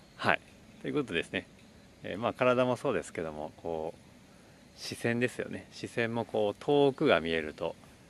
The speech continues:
結構この目の周りですね、おでこ周り、この辺も結構リラックスしてきますし、どうしてもお家の中にいたりとか、あるいは家事なんかをしてると、もう目の前のことしか見えないので、そうするとですね、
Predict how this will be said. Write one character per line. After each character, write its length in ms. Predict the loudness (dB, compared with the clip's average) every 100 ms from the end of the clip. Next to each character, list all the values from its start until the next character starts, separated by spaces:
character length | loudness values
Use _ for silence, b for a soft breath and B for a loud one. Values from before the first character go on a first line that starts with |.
| -12
結 140 | -2
構 100 | 0
こ 120 | 0 0
の 180 | -2 -4 -20 -20 -14 -4
目 120 | -2
の 80 | 2
周 280 | 4 4
り 60 | 2
で 60 | -6
す 60 |
ね、 120 | -10 -8
お 80 | -4
で 100 | -2
こ 120 | -2
周 180 | -2 -2
り、 60 | -4
こ 120 | -8
の 100 | -8
辺 140 | -6
も 120 | -6
結 120 | -6 -10
構 120 | -8
リ 120 | -4
ラ 120 | -4
ッ 40 | -6
ク 140 | -16
ス 140 | -16
し 80 | -16
て 80 | -16
き 100 | -14
ま 140 | -14
す 80 | -14
し、 160 | -14 -16 B B B
ど 80 | -8
う 20 |
し 40 | -2
て 80 | 2
も 260 | 2 2
お 40 | 2
家 180 | 2
の 120 | 0 2
中 240 | 2 0
に 100 | -2
い 40 |
た 140 | -4 -4
り 80 | -4
と 140 | -4
か、 240 | 0 0 -2 B B B
あ 40 |
る 80 | 0
い 20 |
は 0 |
家 180 | 2 2
事 100 | 2
な 120 | -2
ん 60 | -2
か 120 | -2
を 60 | -4
し 80 | -4
て 100 | -6
る 120 | -4
と、 200 | 0 0
も 360 | 2 -2 -4 -10 -4
う 40 |
目 80 | 0
の 140 | 2
前 200 | 4 4
の 100 | 4
こ 100 | 0
と 100 | -8
し 100 | -12
か 100 | -12
見 120 | -8 -6
え 60 |
な 100 | -4
い 60 | -6
の 100 | -8
で、 160 | -10 -10 -14 B B -8
そ 80 | -6
う 20 |
す 100 | -4
る 80 | -2
と 100 | 0
で 100 | 0
す 100 | 0
ね、 180 | -6